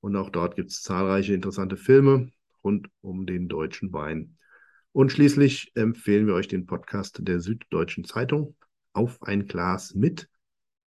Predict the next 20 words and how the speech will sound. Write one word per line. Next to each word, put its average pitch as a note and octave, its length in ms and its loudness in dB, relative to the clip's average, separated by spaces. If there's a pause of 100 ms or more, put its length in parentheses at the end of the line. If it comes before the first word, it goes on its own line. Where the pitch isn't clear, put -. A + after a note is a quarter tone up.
(160)
Dort G2 360 -2
trifft, - 420 -4
äh, G2 220 -2
Theresa G2+ 420 4
Olkus D3+ 760 6
Prominente A2 540 4
auf F#2+ 140 -6
ein F#2+ 80 -6
Glas G2 280 -8
Wein, D#2 280 0
unter E2 280 -6
anderem G2 260 2
mit - 260 -6
Veronika F2 340 -4
Ferres, A#2 380 4
Tim G2 180 0
Raue F#2+ 420 -4 (500)
oder G2+ 340 0
Günther F2+ 360 -2
Jauch. - 440 -6